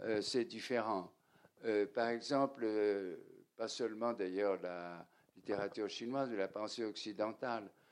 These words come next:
Par exemple, ma-, euh, sous Mao, c'était hors de question de publier, euh, Dostoïevski. Euh, maintenant, euh, on vend les œuvres complètes de Dostoïevski, ont été traduites en chinois.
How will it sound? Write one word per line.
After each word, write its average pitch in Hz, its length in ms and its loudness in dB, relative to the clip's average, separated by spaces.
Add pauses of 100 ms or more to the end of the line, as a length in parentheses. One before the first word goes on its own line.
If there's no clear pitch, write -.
(180)
Par 98 140 -2
exemple, 117 360 0
ma-, 98 100 2
euh, 95 440 0
sous 113 280 -2
Mao, 107 380 2
c'était 98 320 -2
hors 107 220 4
de 107 160 2
question 120 720 -2 (500)
de 107 360 4
publier, 107 880 0
euh, 92 480 2
Dostoïevski. 104 960 0 (1040)
Euh, 98 420 4
maintenant, 123 800 2
euh, 92 800 4 (340)
on 98 180 -4
vend 113 180 0
les 107 240 0
œuvres 95 220 2
complètes 123 600 4
de 98 80 4
Dostoïevski, 98 840 0
ont 110 160 0
été 95 240 -4
traduites 98 480 -4
en 90 100 0
chinois. 107 600 -2